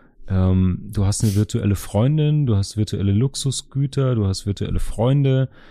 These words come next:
hast von Porno bis Vergnügung ja auch irgendwie alles auf der V-R-Brille dann.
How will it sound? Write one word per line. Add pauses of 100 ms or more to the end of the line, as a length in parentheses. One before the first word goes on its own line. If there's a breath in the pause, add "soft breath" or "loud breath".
(160 loud breath)
hast
von
Porno
bis
Vergnügung
ja
auch
irgendwie
alles
auf
der
V-R-Brille
dann.